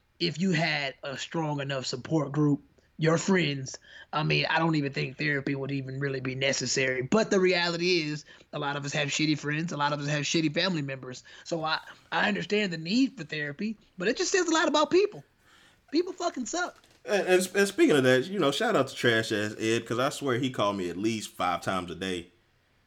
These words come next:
Speaker 2: Like, since I left, he called me at least five times a day. That, that's been my real true lifeline. I talk to that nigga more, more now than I did when we was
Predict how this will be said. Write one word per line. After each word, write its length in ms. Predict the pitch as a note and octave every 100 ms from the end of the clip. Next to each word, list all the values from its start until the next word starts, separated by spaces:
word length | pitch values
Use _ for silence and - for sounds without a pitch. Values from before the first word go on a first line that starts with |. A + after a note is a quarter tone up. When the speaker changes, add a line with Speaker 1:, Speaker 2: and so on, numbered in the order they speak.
| _ _ _
Speaker 2:
Like, 220 | - G#2
since 180 | G2+ B2
I 100 | C3
left, 300 | B2+ B2 A2+
he 120 | C3
called 180 | B2+ F#2
me 220 | F#2+ F2+
at 100 | F#2
least 340 | F2+ G#2+ G#2+ -
five 280 | G2 F2+ F2
times 300 | F#2+ F2 F2
a 20 |
day. 180 | F#2 F#2+
That, 220 | A#2+ A2
that's 120 | A#2+
been 180 | G#2+ G#2
my 100 | F#2+
real 220 | G2+ G2+
true 180 | G2 G#2
lifeline. 520 | G2 F#2 F2 D#2+ D#2
I 120 | F#2
talk 180 | F#2 F2
to 60 | F#2+
that 120 | F#2+
nigga 180 | F2+ E2+
more, 220 | F#2 F2 E2+
more 220 | F#2+ F#2+
now 240 | F2 G2 F#2
than 120 | F2
I 80 | F2
did 280 | F2+ F#2 F2
when 100 | F2+
we 140 | F#2+
was 220 | F#2 -